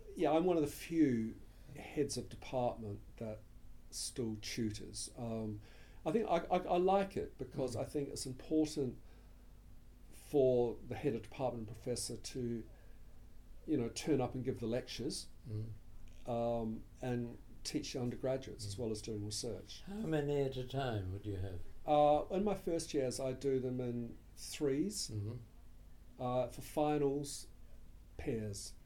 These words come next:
Speaker 2: Yes.
Speaker 1: Yeah.
Speaker 2: And say they'd come, and one of them would read his essay or a fan
Speaker 1: No,
Speaker 2: of
Speaker 1: we
Speaker 2: it.
Speaker 1: don't, I, we don't
Speaker 2: That's a waste of time, I
Speaker 1: Yeah,
Speaker 2: agree
Speaker 1: I,
Speaker 2: with
Speaker 1: I
Speaker 2: you.
Speaker 1: never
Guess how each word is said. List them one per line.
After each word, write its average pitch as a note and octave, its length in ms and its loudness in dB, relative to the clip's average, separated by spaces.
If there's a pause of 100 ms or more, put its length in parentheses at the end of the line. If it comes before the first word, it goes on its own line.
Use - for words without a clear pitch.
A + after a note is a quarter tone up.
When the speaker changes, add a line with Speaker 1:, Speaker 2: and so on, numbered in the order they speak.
(120)
Speaker 2:
Yes. G2 340 -4 (720)
Speaker 1:
Yeah. A2+ 200 -2 (540)
Speaker 2:
And C3+ 360 2
say D3 300 6
they'd C#3 340 6
come, D3+ 240 2
and B2 160 0
one E3+ 200 2
of E3 100 2
them D3 160 0
would C#3 180 0
read D#3+ 280 0
his D3+ 120 2
essay D3 420 2
or B2+ 180 4
a A2+ 40 -2
fan B2 260 0
Speaker 1:
No, A#2 160 6
Speaker 2:
of B2 80 4
Speaker 1:
we D3 60 8
Speaker 2:
it. D#3+ 40 10
Speaker 1:
don't, C#3+ 120 8
I, D3 120 8
we D3+ 120 8
don't D#3 120 8
Speaker 2:
That's D#3+ 160 6
a D#3+ 60 8
waste D#3+ 280 8
of D3 140 2
time, C#3+ 340 8
I - 40 6
Speaker 1:
Yeah, - 80 8
Speaker 2:
agree D3+ 180 10
Speaker 1:
I, F3 60 10
Speaker 2:
with D#3+ 100 12
Speaker 1:
I - 40 12
Speaker 2:
you. C#3 120 6 (240)
Speaker 1:
never D3 540 6